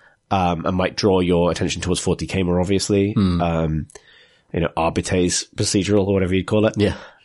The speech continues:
Speaker 1: Um, down to, like, uh, ghost story, paranormal,
Speaker 2: Yeah.
Speaker 1: horror, and then adventure, which is so broad in that setting.
Speaker 2: It could be anything. And the last one was just war. <laughs>
Speaker 1: Yeah, exactly. And there's only war, so
Speaker 2: Yeah, it's
Speaker 1: yeah.
Speaker 2: anything really. I, I,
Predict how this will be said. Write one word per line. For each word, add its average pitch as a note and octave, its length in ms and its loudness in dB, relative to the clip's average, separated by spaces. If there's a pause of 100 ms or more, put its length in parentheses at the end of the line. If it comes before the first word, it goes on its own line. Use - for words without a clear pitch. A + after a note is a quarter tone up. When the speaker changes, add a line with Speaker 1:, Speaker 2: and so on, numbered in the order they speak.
(160)
Speaker 1:
Um, E2+ 460 0 (360)
down F#2 320 2
to, F2 580 2
like, E2+ 320 -2 (240)
uh, E2 320 0
ghost G2 300 0
story, F#2 420 2
paranormal, E2+ 840 0
Speaker 2:
Yeah. F#2 160 4
Speaker 1:
horror, F2+ 420 2
and F#2+ 120 -2
then G#2 100 4
adventure, F2+ 640 -2
which F2 200 -2
is F2+ 120 -2
so G2+ 160 0
broad F#2+ 420 2
in G#2+ 80 2
that G#2+ 160 2
setting. A#2 280 0
Speaker 2:
It - 40 -2
could G2 80 -6
be F2+ 80 -2
anything. F2 200 -2
And G2+ 100 2
the A2 60 4
last B2+ 180 2
one F#2+ 60 -4
was E2 100 -6
just F2+ 120 -4
war. F#2 380 0 (140)
<laughs> - 160 2
Speaker 1:
Yeah, D3 240 8
exactly. D3 640 4 (580)
And C#3 140 2
there's C3+ 140 6
only D#3+ 220 6
war, D#2+ 360 -2
so A2 340 6
Speaker 2:
Yeah, A#2 280 6
it's G#2 280 0
Speaker 1:
yeah. G#2 100 4
Speaker 2:
anything A2 300 0
really. F#2 240 0 (240)
I, C3 220 4
I, - 20 2